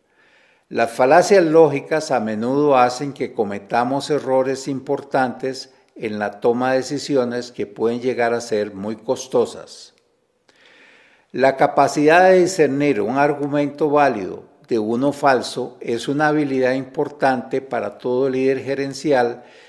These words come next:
y es un aspecto clave de pensamiento crítico. Examinemos algunas de las falacias lógicas más comunes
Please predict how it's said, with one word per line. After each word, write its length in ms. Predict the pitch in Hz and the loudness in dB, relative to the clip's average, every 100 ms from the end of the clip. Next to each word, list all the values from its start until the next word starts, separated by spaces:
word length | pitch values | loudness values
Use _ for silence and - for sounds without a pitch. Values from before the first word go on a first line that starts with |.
| _ - | _ 0
y 100 | 127 | 2
es 140 | 135 | 2
un 160 | 160 160 | 0 0
aspecto 720 | 160 - 156 143 - 151 - | -2 0 0 0 -2 -4 -4
clave 560 | 156 143 135 139 147 - 139 | 0 4 4 4 -2 -8 -8
de 160 | 113 | -8
pensamiento 960 | - 113 107 107 110 117 117 117 123 - | -4 -6 -4 -6 -4 -4 -4 -4 -6 -6
crítico. 640 | 101 98 - - - - _ _ _ _ _ _ _ _ _ _ - | -12 -12 -12 -20 -20 -20 _ _ _ _ _ _ _ _ _ _ -10
Examinemos 1120 | 120 - 147 147 143 170 180 190 185 - - _ _ - | -8 2 2 4 2 2 2 0 -2 -12 -18 _ _ -4
algunas 600 | 120 120 123 170 170 139 | -2 -2 -2 0 0 0
de 100 | 117 | 0
las 180 | 113 110 | -2 -4
falacias 520 | 117 113 135 151 160 | -4 -2 -2 0 -2
lógicas 540 | 151 147 143 147 147 | 2 0 0 -2 -4
más 340 | 135 127 135 - | -2 0 -2 -2
comunes 760 | 165 156 151 127 110 110 - | -6 -2 -2 -2 -4 -10 -18